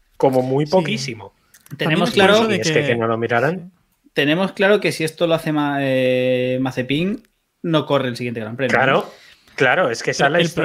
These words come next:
Speaker 2: problema,
Speaker 1: es que no
Speaker 2: el
Speaker 1: lo
Speaker 2: problema es que en la
Speaker 1: miran.
Speaker 2: salida parece
Speaker 1: Bueno.
Speaker 2: que se permite,
Speaker 1: Claro.
Speaker 2: en la salida parece que se permite todo. A no ser que hagas como Grosjean, aquella que montó en Spa, parece que más o menos se permite lo que, lo que quieras.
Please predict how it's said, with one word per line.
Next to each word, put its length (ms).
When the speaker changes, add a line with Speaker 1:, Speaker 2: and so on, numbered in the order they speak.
Speaker 2:
problema, 80
Speaker 1:
es 60
que 60
no 60
Speaker 2:
el 60
Speaker 1:
lo 40
Speaker 2:
problema 240
es 60
que 80
en 80
la 60
Speaker 1:
miran. 60
Speaker 2:
salida 280
parece 180
Speaker 1:
Bueno. 60
Speaker 2:
que 60
se 100
permite, 600
Speaker 1:
Claro. 140
Speaker 2:
en 60
la 80
salida 220
parece 220
que 80
se 80
permite 340
todo. 380
A 100
no 100
ser 140
que 80
hagas 200
como 220
Grosjean, 380
aquella 260
que 80
montó 340
en 120
Spa, 500
parece 300
que 80
más 100
o 60
menos 180
se 80
permite 360
lo 120
que, 200
lo 100
que 100
quieras. 360